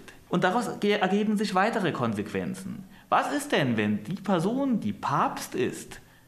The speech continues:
gar kein echter Christ ist? Sind dann die Sakramente, die diese Person spendet, sind die Bischöfe, die von ihm geweiht werden,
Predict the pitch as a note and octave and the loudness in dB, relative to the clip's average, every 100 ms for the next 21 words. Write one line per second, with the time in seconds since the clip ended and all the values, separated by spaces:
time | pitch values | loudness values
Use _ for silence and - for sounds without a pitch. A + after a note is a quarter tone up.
0 | _ D3 C#3 D3+ C3 B2 B2 B2 - A2 | _ 2 4 4 2 2 0 -2 0 -2
1 | - A#2 - - C4+ D4+ - - - - | 0 -6 -6 -2 -2 -2 -6 -14 -20 -20
2 | - D3+ B3+ B3 A#3 F#3 D3+ C3 - G#2+ | -2 2 2 2 2 2 2 0 0 0
3 | G2+ G#2 D#3+ G#3+ C#4+ - F3+ F3+ G#3+ G3 | 2 4 2 2 0 0 0 0 0 2
4 | E3 C3 A#2 A#2 - G#2+ D#3 B3 D4 D4 | 2 2 0 0 -4 0 2 2 0 -4
5 | - - - G#3+ - - - D3 A#3 A3+ | -12 -18 -10 -10 -10 -14 -8 -4 0 0
6 | A3+ A3 G#3+ D3+ D3+ C#3 A#2+ A2 G2+ A#2 | 2 2 2 0 0 0 0 0 2 2
7 | D#3 F3+ F#3 G3 G3+ | 2 2 2 4 2